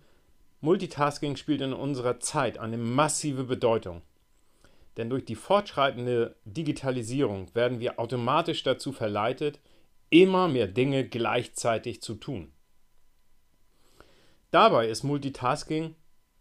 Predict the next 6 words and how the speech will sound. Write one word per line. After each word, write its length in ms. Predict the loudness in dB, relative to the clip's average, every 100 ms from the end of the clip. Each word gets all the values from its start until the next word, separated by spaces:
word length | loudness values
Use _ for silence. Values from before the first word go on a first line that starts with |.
| _ _ -20 _ _
ein 180 | -8 -6
absoluter 640 | -4 -4 -4 -6 -6 -8 -10 _ -6
Mythos 640 | 0 2 0 0 -2 -2
und 180 | -10 -8
eine 200 | -8 -8
Illusion. 680 | -8 -8 -8 -8 -10 -10